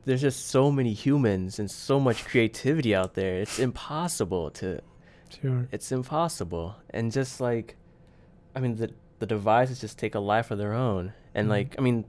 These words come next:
Speaker 1: the big example is just the smartphone, where, like, who knew that the smartphone would be, like, one of the biggest platforms for dating?
Speaker 2: Mm-hmm.
Speaker 1: You know, and, like, I woulda never have guessed, but that's,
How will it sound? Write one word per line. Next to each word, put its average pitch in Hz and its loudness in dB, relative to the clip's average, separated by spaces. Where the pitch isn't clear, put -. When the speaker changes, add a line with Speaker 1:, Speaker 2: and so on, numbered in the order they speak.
Speaker 1:
the 113 -4
big 123 6
example 113 0
is 110 -2
just 117 -6
the 110 -4
smartphone, 101 -2
where, 101 -2
like, 98 -2
who 147 4
knew 147 6
that 139 4
the 120 -2
smartphone 120 2
would 110 0
be, 113 -2
like, 107 0
one 110 0
of 117 2
the 110 2
biggest 113 0
platforms 117 2
for 117 -4
dating? 110 0
Speaker 2:
Mm-hmm. 113 -4
Speaker 1:
You 113 0
know, 127 2
and, 120 -2
like, 113 -2
I 131 0
woulda 160 4
never 165 4
have 151 -4
guessed, 165 -6
but 147 -4
that's, - -4